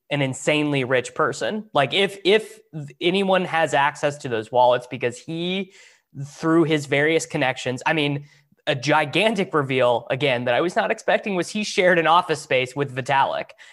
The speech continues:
that he knew Vitalik, that he was there when Ethereum was being created, when the, the genesis of the Ethereum protocol was happening. And he was one of the O G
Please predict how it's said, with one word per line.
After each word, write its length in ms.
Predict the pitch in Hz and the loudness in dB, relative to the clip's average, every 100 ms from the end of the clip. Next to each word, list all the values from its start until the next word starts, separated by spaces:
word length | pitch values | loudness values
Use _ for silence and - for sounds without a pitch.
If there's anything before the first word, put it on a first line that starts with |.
| _ | _
that 120 | 147 139 | -2 0
he 580 | 185 180 185 180 180 - - | -2 0 2 2 0 -8 -6
knew 260 | 147 190 208 | 2 2 4
Vitalik, 540 | 190 175 139 147 147 | 0 2 4 2 2
that 100 | 135 | -2
he 160 | 127 175 | -2 -2
was 220 | 170 139 | -2 0
there 560 | 143 139 123 120 120 _ - | 2 4 4 2 -2 _ -4
when 240 | 139 139 | -2 0
Ethereum 760 | 131 - 165 156 139 131 127 | -2 -2 0 2 2 0 0
was 200 | 123 123 | -4 -6
being 500 | 117 139 131 123 113 | -4 -4 -2 -2 -4
created, 600 | 117 - 123 120 107 104 | -8 -4 -2 -2 -2 -6
when 200 | 190 165 | -4 -4
the, 260 | 180 156 165 | 0 0 0
the 80 | 143 | -4
genesis 640 | 117 143 143 131 - 117 - | -2 0 0 -2 -4 -4 -4
of 160 | 135 | -6
the 160 | 123 131 | -4 -6
Ethereum 380 | 143 156 156 165 | -4 -4 -4 -4
protocol 460 | - 123 120 113 107 | -2 -2 0 0 -2
was 120 | 110 | 0
happening. 540 | 139 143 135 147 208 - - - | 0 0 -2 -4 -6 -10 -10 -6
And 160 | 131 | -6
he 220 | - 196 | -2 0
was 240 | 196 180 147 | 2 2 2
one 180 | 147 143 | 0 0
of 140 | 127 | 0
the 160 | 135 - | -2 2
O 300 | 156 156 160 | 2 4 2
G 600 | 139 135 135 131 131 127 | -2 -4 -4 -4 -4 -8